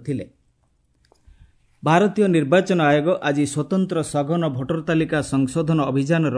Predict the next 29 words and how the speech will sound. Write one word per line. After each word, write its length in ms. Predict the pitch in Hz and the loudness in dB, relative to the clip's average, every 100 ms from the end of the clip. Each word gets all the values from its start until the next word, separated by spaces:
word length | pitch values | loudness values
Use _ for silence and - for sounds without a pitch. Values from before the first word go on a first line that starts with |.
| 143 | -2
ଦ୍ୱିତୀୟ 360 | 139 131 175 180 | -2 -2 0 0
ପର୍ଯ୍ୟାୟର 440 | 165 135 135 131 160 | 0 0 0 -2 -2
ଶୁଭାରମ୍ଭ 480 | 143 139 139 127 131 | -4 -2 0 0 0
କରିବେ। 360 | 139 113 113 - _ _ _ _ - | -4 -4 -6 -14 _ _ _ _ -2
ଏଥିରେ 300 | 156 170 156 | 0 4 6
ନଅଟି 320 | 147 165 165 147 | 6 4 4 2
ରାଜ୍ୟ 340 | 143 139 165 190 | 2 2 0 0
ଏବଂ 220 | 143 143 139 | 0 2 0
ତିନିଟି 360 | 131 156 156 151 | 2 0 2 -2
କେନ୍ଦ୍ରଶାସିତ 760 | 147 135 135 175 - 160 156 151 | 0 0 2 -2 -2 -4 -2 -4
ଅଞ୍ଚଳରେ 580 | 135 131 131 165 131 123 123 _ - | 2 2 4 2 0 -4 -10 _ -6
ଭୋଟର 320 | 135 147 175 170 | -2 0 0 0
ତାଲିକା 360 | 165 151 143 139 | 2 2 0 -2
ସଂଶୋଧନ 560 | 143 135 131 165 156 | 0 0 0 -2 0
ଅଭିଯାନ 440 | 143 131 147 139 151 | 0 -2 -2 -2 -2
ଆରମ୍ଭ 320 | - 139 131 127 | -2 0 2 0
କରାଯିବ। 400 | 143 131 107 - - - _ - | -4 -4 -4 -8 -12 -16 _ -4
ଏଗୁଡ଼ିକୁ 400 | 147 156 175 160 139 | 0 4 4 4 2
ମିଶାଇଲେ 440 | 135 160 165 180 | 2 2 2 2
ପ୍ରାୟ 280 | 170 147 139 127 - - | 0 -2 -2 -4 -12 -6
ଏକାବନ 400 | 135 170 175 170 | 0 4 4 2
କୋଟି 240 | 151 139 135 | 0 0 2
ମତଦାତା 520 | 135 170 151 131 135 | 2 0 -2 -2 -2
ରହିଛନ୍ତି। 520 | 143 131 127 101 - - _ _ - | -4 -4 -4 -6 -8 -14 _ _ -4
ସୂଚନା 400 | 156 156 180 165 | -2 2 2 4
ଅନୁଯାୟୀ, 400 | 143 135 147 170 | 2 2 2 2
ଦୁଇ 220 | 165 156 | 2 2
ହଜାର 280 | 147 135 143 | 2 2 0
ଛବିଶ 400 | 131 151 147 185 | -2 -4 0 0